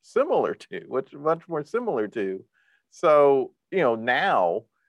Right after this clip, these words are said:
uh, people were at a different pace and then came to a halt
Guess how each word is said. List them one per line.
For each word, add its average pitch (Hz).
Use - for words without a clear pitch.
uh, 110
people 139
were 110
at 117
a 123
different 131
pace 110
and 107
then 113
came 117
to 127
a 120
halt 101